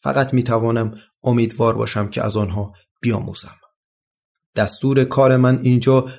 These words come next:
بعدی جهانی دارد. من به آن قدرت‌های بزرگی نظر دارم که شکل تمام جوامع دنیا را تعیین می‌کنند و احتمالاً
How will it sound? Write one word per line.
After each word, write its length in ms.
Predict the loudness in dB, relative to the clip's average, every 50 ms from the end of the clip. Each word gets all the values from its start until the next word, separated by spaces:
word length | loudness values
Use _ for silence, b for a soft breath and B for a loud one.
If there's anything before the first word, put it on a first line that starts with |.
| B B _ 0
بعدی 400 | 2 4 4 4 4 2 2 2
جهانی 460 | 2 2 0 2 0 0 0 0 -2
دارد. 460 | -2 -4 -6 -6 -8 -10 -12 -16 -18 -10 _
من 300 | -2 0 0 0 0 -2 B B B B -6 -2
به 80 | 0
آن 240 | 2 2 2 2 2
قدرت‌های 560 | 2 0 2 2 0 0 0 0 0 2 2 2
بزرگی 520 | 0 0 0 0 2 2 2 2 2 2
نظر 320 | 2 2 2 0 0 0
دارم 340 | 0 0 -2 -2 -2 -2 -4
که 280 | -4 -4 -4 -4 -4 B B B B B
شکل 400 | -8 -6 -4 -4 -4 -4 -4 -4
تمام 640 | -4 -4 -4 -2 0 2 2 2 2 2 0 0 -2 B B B B
جوامع 560 | -2 0 0 2 2 2 0 0 0 -2 -2 -2
دنیا 360 | -2 -2 -2 0 0 0 0
را 120 | -2 -2
تعیین 340 | -4 -4 -4 -2 -2 0 0
می‌کنند 500 | -2 -2 -4 -4 -6 -6 -6 -6 -8 -6 -6
و 40 | -4
احتمالاً 640 | -4 -4 -6 -6 -4 -4 -2 -2 -2 0 -2 -2